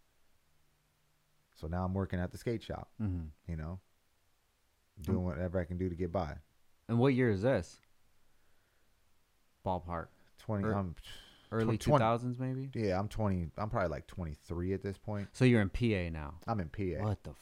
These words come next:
Speaker 2: fuck, dude?
Speaker 1: P A, Baker's born, just getting started. Yeah.
Speaker 2: Are you even getting any word of, like, what's going down? Like, how are you keeping in touch with, with what's going down with the Baker guys?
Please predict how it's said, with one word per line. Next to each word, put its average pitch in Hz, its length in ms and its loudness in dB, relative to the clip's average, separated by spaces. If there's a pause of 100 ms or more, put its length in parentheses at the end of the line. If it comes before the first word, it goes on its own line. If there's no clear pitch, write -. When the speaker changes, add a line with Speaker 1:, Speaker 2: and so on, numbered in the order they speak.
(160)
Speaker 2:
fuck, 92 260 -4 (100)
dude? 87 280 -8
Speaker 1:
P 120 200 6
A, 104 260 8
Baker's 107 540 4
born, 95 560 4 (800)
just 101 300 0
getting 98 200 2
started. 90 640 2 (1200)
Yeah. 85 300 -4 (360)
Speaker 2:
Are 117 60 4
you 135 160 10
even 143 200 8
getting 131 260 8
any 123 500 2 (240)
word 120 220 -2
of, 107 120 0
like, 95 220 0
what's 98 440 -4
going 104 320 0
down? 104 200 4
Like, 107 140 2
how 120 180 8
are 131 80 10
you 123 180 6
keeping 113 360 0
in 101 140 2
touch 110 360 2
with, 95 380 -4
with 104 180 -2 (100)
what's 104 220 -2
going 92 300 -2
down 92 380 0
with 87 240 -6
the 85 100 -6
Baker 92 340 -4
guys? 76 400 -6